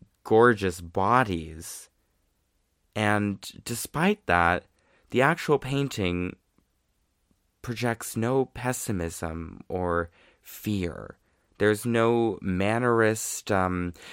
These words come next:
evocation of, uh, history turning into a poison of sex.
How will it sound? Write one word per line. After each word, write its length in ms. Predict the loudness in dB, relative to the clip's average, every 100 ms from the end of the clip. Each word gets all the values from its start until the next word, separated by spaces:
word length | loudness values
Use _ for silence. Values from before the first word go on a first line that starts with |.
| -18 -20 -20 _ _ _ -6
evocation 1000 | -4 -4 -4 -2 -2 0 -2 -2 -4 -4
of, 560 | -4 -4 -6 -10 -6
uh, 680 | -2 0 0 0 0 -2 -4 -10 _ _ _ _
history 720 | -10 -4 -4 -4 -2 0 0 -4
turning 480 | -2 0 2 2
into 500 | 2 0 -2 -4 -2
a 200 | -2 -2 -6 _
poison 640 | -4 2 4 2 -2 -8 -10
of 120 | -10
sex. 600 | -6 -6 -6 -10 -14